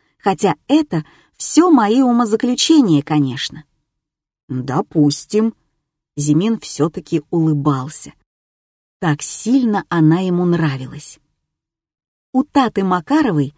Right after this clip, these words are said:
остались только две линии родственников. Первая — это мы с мамой, но мы обе ничего не знали про прошлое Таты. Вообще мало что о ней знали.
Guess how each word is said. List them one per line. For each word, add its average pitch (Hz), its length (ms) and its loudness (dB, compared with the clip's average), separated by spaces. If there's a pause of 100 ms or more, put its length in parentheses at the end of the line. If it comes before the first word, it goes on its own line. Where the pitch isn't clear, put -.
(260)
остались 294 720 0
только 277 460 4
две 185 320 2
линии 196 480 0
родственников. 151 800 -2 (480)
Первая — 208 480 0 (400)
это 311 260 2
мы 240 220 6
с - 120 -6
мамой, 143 460 0 (460)
но 185 180 2
мы 226 300 4
обе 240 280 2
ничего 185 460 2
не 254 140 6
знали 190 400 4
про 185 240 0
прошлое 208 520 0
Таты. 151 480 -6 (760)
Вообще 294 340 2
мало 247 380 4
что 190 240 -4
о 185 100 0
ней 254 220 2
знали. 165 480 0